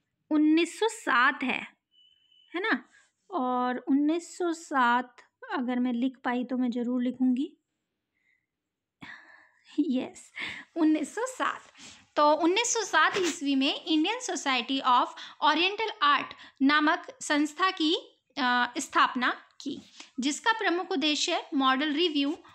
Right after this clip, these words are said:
और प्रवासी नामक पत्रिकाओं में कला क्षेत्र के नए प्रतिमान को स्थापित करना था। इस संस्था में मुद्रण की नई तकनीक सीखने के लिए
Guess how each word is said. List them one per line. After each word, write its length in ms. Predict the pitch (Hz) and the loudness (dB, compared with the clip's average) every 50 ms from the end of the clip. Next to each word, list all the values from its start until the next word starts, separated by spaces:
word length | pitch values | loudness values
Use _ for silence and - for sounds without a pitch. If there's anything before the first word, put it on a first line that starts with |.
| - _ - | -14 _ 0
और 300 | 277 254 254 262 330 381 - - - _ _ - | 2 4 4 4 2 0 -4 -12 -20 _ _ -4
प्रवासी 800 | 311 302 294 330 349 381 415 381 - 359 320 320 359 - - - | -2 0 4 4 4 4 4 2 -2 -2 -2 -2 -2 -4 -4 0
नामक 500 | 294 294 285 285 285 294 285 277 285 - - | 2 4 6 6 6 4 4 2 0 -2 -6
पत्रिकाओं 580 | 285 277 - 240 269 - - 277 294 370 392 403 | -8 -6 -6 -8 -6 -2 0 2 2 2 0 0
में 360 | 370 294 262 262 311 - - _ _ _ _ - _ _ _ _ _ _ _ _ _ - - - - - | 0 0 0 -2 -2 -4 -8 _ _ _ _ -20 _ _ _ _ _ _ _ _ _ -20 -20 -10 -4 0
कला 260 | 320 330 359 392 440 | 0 2 2 2 0
क्षेत्र 360 | 415 - 339 277 - 269 311 | 0 -2 -4 -4 -4 -4 -6
के 160 | - - 359 | -4 -2 -2
नए 280 | 359 330 285 269 294 349 | 0 2 2 2 0 0
प्रतिमान 600 | 339 349 349 349 - 269 262 254 247 262 262 294 - _ _ _ _ | -2 -6 -8 -4 -2 0 0 2 2 0 0 -2 -6 _ _ _ _
को 200 | - 302 294 302 | -8 -6 -6 -6
स्थापित 480 | 285 - - 262 233 - - 214 214 - - | -6 -6 -6 -6 -6 -4 -6 -8 -8 -6 -6
करना 260 | 220 220 226 247 269 | -4 -2 -2 -2 -2
था। 260 | 262 285 302 302 - - - _ - - _ _ _ - | 0 0 0 0 0 -2 -10 _ -20 -20 _ _ _ -4
इस 260 | 359 453 466 508 539 554 | -2 -2 -2 -2 -6 -6
संस्था 420 | - - 320 311 311 311 - 339 320 | -2 -2 0 0 0 -2 0 0 0
में 140 | 339 381 | 0 0
मुद्रण 420 | 370 311 285 254 226 277 285 294 294 | 0 0 0 0 0 0 0 0 0
की 120 | 349 370 | 0 0
नई 300 | 320 269 254 269 339 403 | 0 2 2 0 0 -2
तकनीक 440 | 403 403 370 - 302 285 285 269 - | -2 -2 -2 0 2 2 2 2 -2
सीखने 400 | - 285 269 - - 285 320 339 | -4 -6 -4 -2 0 0 0 0
के 120 | 302 302 | -4 -6
लिए 300 | - 262 254 254 269 339 | -4 -2 -2 0 -2 -2